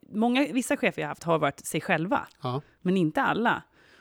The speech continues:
Speaker 1: Och jag kände att jättestor skillnad mot hur jag, på gott och ont,
Speaker 2: Ja.
Speaker 1: är och uppfattas hur jag var på Compass Group och hur jag är på Vapiano.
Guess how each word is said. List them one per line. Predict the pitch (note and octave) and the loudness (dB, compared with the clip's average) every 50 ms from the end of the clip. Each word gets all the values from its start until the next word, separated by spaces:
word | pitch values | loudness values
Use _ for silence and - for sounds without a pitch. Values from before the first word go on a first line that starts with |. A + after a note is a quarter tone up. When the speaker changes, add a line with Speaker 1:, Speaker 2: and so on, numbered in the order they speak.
| _ _ | _ _
Speaker 1:
Och | - F3 F3 F3+ | -6 -2 -2 2
jag | F3+ A#3+ D#4 F4 C4 - | 4 4 6 6 4 2
kände | - E3 D3 C#3 C#3+ D3+ | 0 -2 -2 -2 -2 -4
att | - - - - - | -6 -8 -12 -18 -16
jättestor | - D3+ D3+ E3 E3+ F3+ - - _ _ F#3+ F#3+ - - D4+ B3+ | -14 -12 -10 -6 -4 -6 -6 -6 _ _ -4 -2 0 2 0 0
skillnad | - G3 D#3 D3+ D3 | 0 0 -2 0 0
mot | D3+ D3+ D3 - - F3 | -2 -2 -4 -4 -4 -4
hur | D3+ | -2
jag, | D3+ D3+ D3+ D3 - - - | -2 -2 -4 -6 -8 -8 -6
på | A3 G3+ | -4 0
gott | F3 E3 - - - | 0 0 -2 0 -2
och | G#3 B3 | 0 0
ont, | E3 C3 - - - | 0 -2 -6 -6 -6
Speaker 2:
Ja. | C#3 B2+ B2+ - _ | -4 -4 -4 -4 _
Speaker 1:
är | G#3 G#3 E3+ C#3+ D#3+ F3 - - | 2 4 4 4 4 0 0 -4
och | F3+ G3 F#3+ | -4 -6 -6
uppfattas | - - - A3 G#3+ - _ - C3+ - - - - | -8 -6 -4 -4 -4 -4 _ -6 -6 -6 -8 -8 -6
hur | D#3+ | -6
jag | D#3 D#3 | -4 -4
var | D#3 | -6
på | - D#3 | -8 -6
Compass | - - C#4 B3+ - E3+ D#3+ - | 0 2 2 2 2 0 -6 -4
Group | - D3 D3 - D#3+ | -6 -8 -6 -6 -6
och | D#3 | -6
hur | D3+ | -4
jag | D3 D3 | -4 -6
är | |
på | - - | -6 -8
Vapiano. | D#3 D3 - A3+ B3 G3+ C#3 - - D#3+ | -10 -8 -4 -2 0 0 0 -2 -8 -14